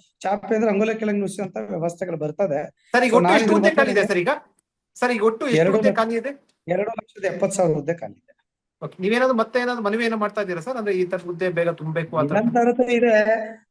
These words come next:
Speaker 1: ಒಳ ಮೀಸಲಾತಿ ಒಂದು ಬಂದಿದೆ, ಇನ್ನರ್ ರಿಸರ್ವೇಶನ್ ಎಲ್ಲ
Speaker 2: ಹಾ.
Speaker 1: ರಿಕ್ರೂಟ್ಮೆಂಟ್ ನಿಲ್ಸಿದ್ದಾರೆ.
Speaker 2: ಹೌದು.
Speaker 1: ಅದು ಒಳ ಮೀಸಲಾತಿ ರಿಪೋರ್ಟ್ ಕೊಟ್ಟ ಮೇಲೆ ಅದು ಇಂಪ್ಲಿಮೆಂಟ್ ಆಗಕ್ಕೆ ಇನ್ನೂ ಮೂರ್ನಾಲ್ಕು ತಿಂಗಳು ಬೇಕು. ಅಲ್ಲಿವರೆಗೆ ಯಾವುದೇ ನೇಮಕಾತಿ ಮಾಡಕ್ ಆಗಲ್ಲ, ಯಾಕಂದ್ರೆ ರಿಸರ್ವೇಶನ್ ಚೇಂಜ್ ಆಗತ್ತಲ್ಲ ಬಿಂದು.
Speaker 2: ಹೌದು, ಹೌದು. ಒಳ
Speaker 1: ಮತ್ತೆಲ್ಲ
Speaker 2: ಮೀಸಲಾತಿ
Speaker 1: ಕೋರ್ಟ್
Speaker 2: ವರದಿ ಬಂತು.
Speaker 1: ಹೋಗ್ತಾರಾಗ ಕಾಯ್ತಾ ಇದಾರೆಲ್ಲ.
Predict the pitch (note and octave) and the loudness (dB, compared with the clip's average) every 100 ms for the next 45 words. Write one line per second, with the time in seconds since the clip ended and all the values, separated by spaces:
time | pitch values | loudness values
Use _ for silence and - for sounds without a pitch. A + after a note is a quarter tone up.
0 | - E3 G#3 A3+ A3 A3 G#3+ A3 G#3+ G3+ | -2 2 4 2 2 2 2 0 0 0
1 | F#3+ G3+ G3 F#3 G3 G3 F#3 F#3+ F3+ F3 | 0 -2 -2 -2 -2 -4 -4 -4 -4 -6
2 | F3+ E3 C3+ - _ _ - D#3+ G3+ G#3 | -6 -8 -8 -12 _ _ -4 2 4 4
3 | G#3 G#3 G#3 A3 G3 G#3 A#3 G#3 D#3 D3 | 2 0 0 2 2 0 0 0 0 -4
4 | - _ _ _ - F#3+ E3 G3 A3 G#3+ | -8 _ _ _ 0 2 4 0 0 -2
5 | A3 G#3 G3+ G#3 G#3 G#3 G3+ G3 G3 G#3 | -4 -4 -4 -8 -10 -10 -10 -8 -6 -8
6 | G#3 G3 G3+ G3+ G3 F#3 F#3 G#3 G3 G3 | -6 -4 -2 -2 -2 -4 -2 -2 -2 -4
7 | G3 G3 F#3+ F#3+ F#3+ F#3 F#3 F3+ E3+ E3+ | -2 -4 -4 -6 -4 -4 -6 -8 -8 -4
8 | F#3 F3 E3+ C3+ - _ - - G#3+ A3+ | -4 -4 -8 -16 -16 _ -20 -2 2 2
9 | A3+ G#3 G3+ A3 G#3 G#3 G#3 G3+ F#3+ F#3 | 4 2 2 2 2 0 0 0 -2 -2
10 | F3+ F#3 F#3+ F3+ G3+ G3+ F#3+ - - _ | -2 -2 -2 -2 -2 -2 -2 -4 -14 _
11 | F#3 G3+ A#3 A3+ A3 A3+ A#3 C4 C4 A#3 | -4 -2 0 -2 -2 -4 -2 -2 -2 -2
12 | F3 D#3+ C#3+ C3+ C#3 C#3 G#3+ F3+ F3 C#3+ | -4 -4 -8 -8 -8 -6 0 4 4 2
13 | C3+ C3 G#3 G#3+ G#3 G#3+ B3 G3+ F#3 - | 0 0 2 2 2 4 2 2 -2 2
14 | F#3+ G3 A#3 A#3+ E3 D3+ C3 A#2+ A2+ | 4 4 2 -2 -2 -2 -6 -10 -12